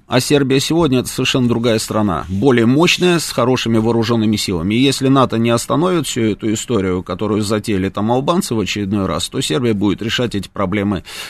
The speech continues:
сама. А, а все началось с автомобильных номеров, не поверите. То есть вот такая вот, м, по большому счету, на, на пороге войны очередной. На пороге очередной войны.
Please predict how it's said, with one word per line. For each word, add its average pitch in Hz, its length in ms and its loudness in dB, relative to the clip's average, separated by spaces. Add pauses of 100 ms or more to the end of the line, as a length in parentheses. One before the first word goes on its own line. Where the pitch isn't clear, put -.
(120)
сама. 113 520 2 (400)
А, 135 340 4 (240)
а 135 80 0
все 254 180 2
началось 220 480 2 (320)
с - 140 -4
автомобильных 165 680 0
номеров, 135 420 0
не 98 80 0
поверите. 85 580 -2
То 135 80 -2
есть 165 160 0
вот 180 160 0
такая 180 340 4
вот, 165 300 2 (400)
м, 139 640 2 (1300)
по 135 80 2
большому 170 380 4
счету, 180 260 2
на, 156 300 4
на 139 160 2
пороге 156 380 2
войны 139 420 0 (160)
очередной. 95 680 -4 (420)
На 123 120 0
пороге 175 560 2
очередной 131 680 0 (160)
войны. 117 460 2